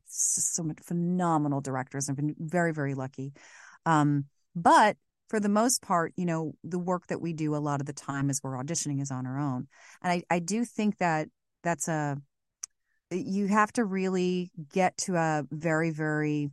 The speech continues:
vulnerable place to do that. Because as I said, it's just your voice. You don't have anything else to fall back on. You can't fall back on anything else 'cause no one is seeing you. And I do think there are some actors, as you've said, that,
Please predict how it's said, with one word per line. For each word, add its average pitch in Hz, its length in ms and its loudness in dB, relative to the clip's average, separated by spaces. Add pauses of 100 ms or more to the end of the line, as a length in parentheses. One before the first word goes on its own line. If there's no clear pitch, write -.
(200)
vulnerable 147 600 0
place 143 320 -4
to 147 100 -4
do 143 180 -2
that. 135 140 -4
Because 143 220 -2
as 170 100 2
I 185 80 2
said, 214 380 4
it's - 220 -4
just 185 340 2
your 160 100 0
voice. 143 400 0
You 165 100 0
don't 170 260 0
have 165 200 -4
anything 156 400 -2
else 131 340 -4 (220)
to 147 340 -6 (540)
fall 143 160 0
back 107 240 -2
on. 64 180 -8 (220)
You 156 80 -8
can't 165 280 -4
fall 147 160 -2
back 143 260 -2
on 143 260 -6
anything 147 320 -4
else 135 200 -6
'cause 139 200 -8
no 139 100 -4
one 135 220 -6
is 131 320 -6
seeing 139 300 -4
you. - 100 -8
And - 80 -4
I 196 100 4
do 254 200 4
think 202 240 0
there 160 140 2
are 156 160 0
some 151 200 2
actors, 151 320 0
as 139 160 0
you've 139 140 -4
said, 180 420 4 (560)
that, 151 380 6